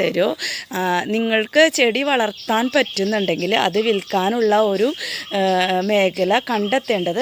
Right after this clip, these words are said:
നിങ്ങളുടെ തന്നെ ഉത്തരവാദിത്തമാണ് കേട്ടോ. എന്നാലാണ് നിങ്ങൾക്ക് അതിനൊരു ഇൻട്രസ്റ്റ് ഉണ്ടാവുള്ളൂ. ഇതിപ്പോൾ നിങ്ങൾ വെറുതെ വെക്കുന്നു, ആ, നമ്മൾ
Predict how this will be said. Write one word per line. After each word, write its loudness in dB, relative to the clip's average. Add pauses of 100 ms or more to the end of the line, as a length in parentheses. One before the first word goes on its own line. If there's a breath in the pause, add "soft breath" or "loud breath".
നിങ്ങളുടെ 2 (100)
തന്നെ 0 (140)
ഉത്തരവാദിത്തമാണ് -2
കേട്ടോ. -2
എന്നാലാണ് 0
നിങ്ങൾക്ക് -2
അതിനൊരു -2
ഇൻട്രസ്റ്റ് -6
ഉണ്ടാവുള്ളൂ. -2 (340 loud breath)
ഇതിപ്പോൾ -2 (140)
നിങ്ങൾ -2 (100)
വെറുതെ 0
വെക്കുന്നു, -4 (200)
ആ, -2 (400)
നമ്മൾ -2